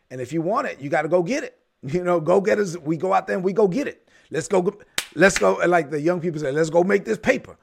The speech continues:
You know, "I'ma get up here. We gonna go get it."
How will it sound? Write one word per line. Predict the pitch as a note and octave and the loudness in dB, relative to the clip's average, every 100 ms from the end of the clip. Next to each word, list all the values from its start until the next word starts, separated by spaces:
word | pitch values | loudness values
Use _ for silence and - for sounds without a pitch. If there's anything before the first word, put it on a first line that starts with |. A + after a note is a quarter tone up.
| _ _ | _ _
You | F3+ | 2
know, | F#3 G#3 - - | 2 0 -6 -6
"I'ma | E3 | -2
get | E3 G3+ | 4 6
up | A3 | 6
here. | G#3 A#3+ | 6 6
We | F3+ G3 | 4 2
gonna | G#3 | 2
go | G#3+ A3 | 4 2
get | C#4+ C#4+ | 2 -2
it." | - | -6